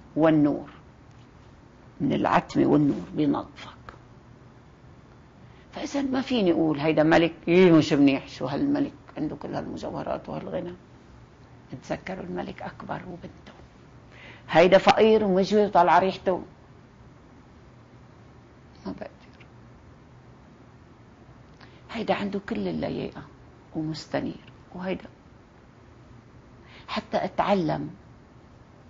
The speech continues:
كفر وحلل واحكم. ولكن هالمعلم منه إلي، يمكن يكون إلك.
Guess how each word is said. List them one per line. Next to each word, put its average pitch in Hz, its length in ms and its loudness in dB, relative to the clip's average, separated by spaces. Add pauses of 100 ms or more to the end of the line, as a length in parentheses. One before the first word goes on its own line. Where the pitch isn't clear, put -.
(320)
كفر - 320 -8
وحلل - 400 -4
واحكم. - 340 -16 (1300)
ولكن 208 440 -4
هالمعلم 180 1300 -4
منه 196 340 -4
إلي، 202 320 -8
يمكن 190 320 -6
يكون 180 380 -10
إلك. - 180 -10